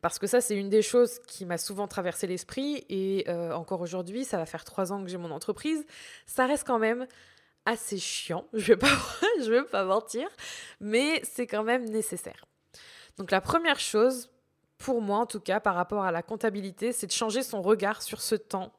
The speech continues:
passé sur cette tâche, sur ta comptabilité. Ce que je me disais souvent et ce que je me dis parfois aujourd'hui encore quand je suis fatiguée, c'est : « J'ai absolument pas envie de faire ça, ça me saoule. Euh, encore des papiers à trier, encore du temps, entre guillemets, de perdu. »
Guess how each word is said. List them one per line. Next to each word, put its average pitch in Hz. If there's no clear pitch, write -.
passé 202
sur -
cette -
tâche, -
sur -
ta 190
comptabilité. 180
Ce -
que 240
je 226
me 247
disais 254
souvent 233
et 202
ce -
que 220
je 190
me 202
dis 190
parfois 202
aujourd'hui 180
encore 170
quand 175
je -
suis -
fatiguée, 185
c'est : « 247
J'ai 190
absolument 269
pas 262
envie 226
de 208
faire 214
ça, 196
ça 214
me 180
saoule. 226
Euh, 175
encore 233
des 240
papiers 226
à 220
trier, 214
encore 202
du 170
temps, 247
entre 220
guillemets, 196
de 202
perdu. » 175